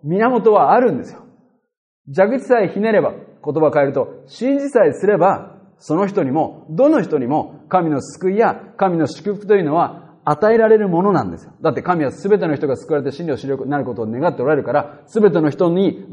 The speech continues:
蛇口があるんだったらですよ。見えるんだったら。その大きなその水溜めじゃないですけど、神の祝福というのから思いっきり繋がってるんですよ。それを差し止めてるのは私の方なんですよ。神は私を祝福してくださらないとかっつって。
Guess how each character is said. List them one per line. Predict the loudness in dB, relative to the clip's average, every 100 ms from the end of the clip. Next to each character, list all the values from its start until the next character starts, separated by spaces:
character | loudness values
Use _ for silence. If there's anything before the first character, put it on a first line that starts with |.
| -4
蛇 | -2 0
口 | 2
が | 4
あ |
る | 4
ん |
だ | 0
っ |
た | -4
ら | -8
で |
す | -2
よ。 | -2 -2
見 | -4 0
え | 0
る | 0
ん |
だ | -6
っ |
た | -14
ら。 | -18 -20 _
そ | -2
の | -2 -4 -2
大 | 0 0
き | 0
な | -4 -4
そ | -2
の | -2
水 | -2 -2 -4 2
溜 | 2
め | 2
じ | 0
ゃ |
な | -2
い |
で |
す | -2
け | -6
ど、 | -4
神 | -4 -2
の | -4
祝 | -6 -6 -6
福 | -6
と | -4
い |
う | -2
の | -4 -6
か | -2
ら | -2 -2 -8
思 | -2 0
い | 2
っ |
き | 0
り | 0
繋 | 0 2
が |
っ | 2
て | 6
る | 4
ん |
で | 4
す | -8
よ。 | -18 -20 _ _ _ _ _ _ _ _
そ | _ 4
れ | 4
を | 4
差 | 0
し | 0
止 | 0
め | 2
て | 2
る | 2
の | 0
は | -2
私 | -2 -4 -2
の | 2
方 | 2
な | 2
ん | -4
で |
す | -10
よ。 | -20 _ _ _ _ _ _ _ _ _ _ _ _ _ _ _ _ _ _ _
神 | -10 -8
は | -4
私 | -6 -6 -8
を | -8
祝 | -10 -14 -14
福 | -12
し | -12
て | -10
く | -8
だ | -8
さ | -8
ら | -10
な | -12
い | -18
と | -20
か |
っ | _
つ |
っ |
て。 | _